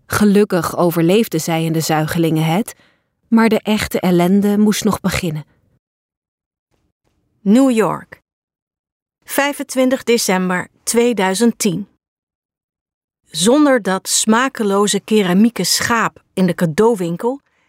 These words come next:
Speaker 2: zou Sarah nooit van Thornwood gehoord hebben. Laat staan dat ze op het vliegtuig naar Ierland zou zijn gestapt om daar de kerst door te brengen.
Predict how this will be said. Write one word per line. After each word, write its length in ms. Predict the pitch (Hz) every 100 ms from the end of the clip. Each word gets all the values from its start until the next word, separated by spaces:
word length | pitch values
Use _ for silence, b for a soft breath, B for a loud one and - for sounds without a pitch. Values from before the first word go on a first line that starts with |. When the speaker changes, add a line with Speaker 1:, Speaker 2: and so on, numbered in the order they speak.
| _
Speaker 2:
zou 260 | - 254
Sarah 460 | 254 - 277 254 196
nooit 360 | 208 240 277 -
van 200 | 247 233
Thornwood 720 | - 285 285 247 170 175 -
gehoord 460 | 233 226 269 240
hebben. 380 | - 160 - 190 - _ _ _ _
Laat 240 | 190 -
staan 400 | - - 220 214
dat 180 | 180 165
ze 60 | 190
op 80 | 185
het 160 | 196
vliegtuig 520 | - 247 - 202 180
naar 180 | 208 190
Ierland 440 | 233 240 214 185 180
zou 200 | 180 185
zijn 220 | 185 190
gestapt 480 | 185 - 208 214 -
om 140 | 214
daar 200 | 214 226
de 100 | 220
kerst 360 | - 240 247 -
door 180 | 190
te 120 | 175 165
brengen. 400 | 180 175 175